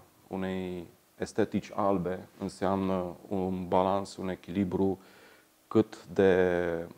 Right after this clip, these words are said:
uh, posibil, uh, bine făcut între o saturație de culoare, între o fluorescență a dintelui, într-o translucență și într-o opalescență.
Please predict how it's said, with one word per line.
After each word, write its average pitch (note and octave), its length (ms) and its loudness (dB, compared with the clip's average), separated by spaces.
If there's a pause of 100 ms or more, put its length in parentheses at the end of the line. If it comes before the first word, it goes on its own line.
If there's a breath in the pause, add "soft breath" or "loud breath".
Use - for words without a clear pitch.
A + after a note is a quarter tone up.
(260)
uh, E2 960 -6 (140)
posibil, F#2+ 760 0 (360)
uh, F2 400 0 (100)
bine F#2+ 240 0
făcut F#2 440 -2
între F#2+ 640 -2 (640 loud breath)
o F#2+ 380 6
saturație F#2 720 0
de F#3+ 120 2
culoare, F#2+ 760 2 (460 soft breath)
între F#2 480 2
o F2+ 540 0
fluorescență F#2+ 840 0
a F2+ 80 -2
dintelui, F2+ 640 -4
într-o F2+ 560 -2
translucență F2+ 1120 -6
și - 160 -18
într-o F2+ 260 -6
opalescență. F2+ 840 -4